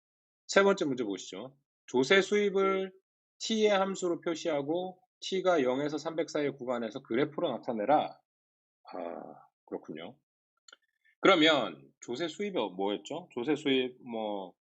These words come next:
우리가 티알이라는 거 원래 토탈 레비뉴라고 프로듀서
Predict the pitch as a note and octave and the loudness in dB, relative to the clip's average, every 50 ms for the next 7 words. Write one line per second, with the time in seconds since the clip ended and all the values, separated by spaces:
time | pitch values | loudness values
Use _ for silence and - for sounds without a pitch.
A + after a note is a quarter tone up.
0 | _ _ _ _ _ _ _ _ _ - A2+ - - - - - G#3+ A3+ A3 G#3+ | _ _ _ _ _ _ _ _ _ -6 -2 -2 -2 -2 -2 -2 2 4 4 4
1 | G3+ F#3+ F#3 E3 D#3 D3 C3 A#2+ A2 A2 G#2+ G#2+ G#2+ G#2 - - G3+ G3+ - A3 | 4 2 0 0 -2 -2 -2 -2 -2 0 0 0 -2 -2 -4 -8 -8 -4 -2 -2
2 | G3 C#3 A2 G#2 A#2+ C3+ C3 B2+ A#2+ A#2 G#2+ G2+ G2+ G#2+ G2 F#2+ F#2+ F#2 - _ | 0 2 0 0 0 -2 -4 -2 -2 -2 -4 -4 -4 -6 -8 -6 -8 -10 -12 _
3 | - D#3+ D3+ C#3+ C#3 C#3 C3 C3 C3+ B2 - - A#2 A2 | -2 0 2 2 2 0 -2 -4 -6 -8 -6 -4 -6 -6